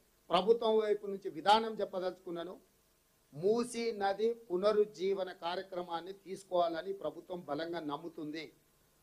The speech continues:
ఆ తీసుకునే క్రమంలో పేదలకు వచ్చే కష్టం కానీ, నష్టాన్ని కానీ హక్కున చేర్చుకొని వాళ్ళని అన్ని రకాలుగా ఆదుకోవాలన్నది మా ఆలోచన. దానికి సంప్రదింపులే ఏకైక మార్గము.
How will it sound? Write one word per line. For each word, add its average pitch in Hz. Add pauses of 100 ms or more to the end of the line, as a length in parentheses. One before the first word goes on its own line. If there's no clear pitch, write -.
(140)
ఆ 175
తీసుకునే 226
క్రమంలో 214
పేదలకు 208
వచ్చే 185
కష్టం 196
కానీ, 185
నష్టాన్ని 196
కానీ 175 (1400)
హక్కున 262
చేర్చుకొని 214 (640)
వాళ్ళని 226
అన్ని 240
రకాలుగా 226
ఆదుకోవాలన్నది 208
మా 180
ఆలోచన. 175 (520)
దానికి 220
సంప్రదింపులే 226
ఏకైక 208
మార్గము. 180